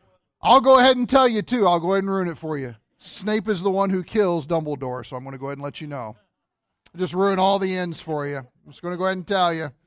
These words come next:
Darth Vader is Luke's father, okay? That's what's going on. What else can I ruin for everybody?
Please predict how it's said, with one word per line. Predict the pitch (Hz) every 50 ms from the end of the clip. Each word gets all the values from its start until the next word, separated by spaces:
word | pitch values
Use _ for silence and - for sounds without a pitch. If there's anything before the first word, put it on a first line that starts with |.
| _ _ _ _ _ _ _ _ _ _ _ _
Darth | - 196 220 220 214 208
Vader | 180 220 220 214 214 208 208
is | 196 175 190 196 202 208 202 196 175 175 -
Luke's | 165 165 180 180 175 - -
father, | - - 180 170 165 160 147 139 135 127 123
okay? | 143 156 - 175 170 170 165
That's | 165 175 165 -
what's | 175 175 -
going | - 170 170 170 160
on. | 160 156 151 135 123 131 - _ _ _ _ _ _ _ _ _ _ _ _ _ _ _ -
What | 190 208 220
else | 214 214 - -
can | - 220 185
I | 185 185
ruin | 170 165 175 180 175 165 147
for | - - 156
everybody? | 143 143 131 143 135 143 143 143 139 135 135